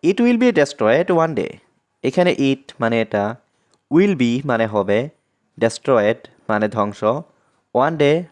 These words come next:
মানে একদিন। It will be destroyed one day, অর্থাৎ এটা একদিন ধ্বংস হবে। এটা সবাই জানে। Everyone knows this।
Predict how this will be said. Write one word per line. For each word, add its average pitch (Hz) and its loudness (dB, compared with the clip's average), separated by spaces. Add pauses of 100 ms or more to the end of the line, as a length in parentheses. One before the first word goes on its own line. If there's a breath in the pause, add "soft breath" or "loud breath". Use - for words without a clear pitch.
মানে 117 0
একদিন। 95 -4 (320)
It 175 0
will 269 2
be 269 2
destroyed 156 0
one 190 0
day, 92 -8 (360)
অর্থাৎ 113 -2 (540)
এটা 127 2
একদিন 156 -2
ধ্বংস 180 -2
হবে। 101 -4 (1300)
এটা 214 2
সবাই 208 2
জানে। 98 -2 (440)
Everyone 185 2 (100)
knows 165 0
this। 62 -8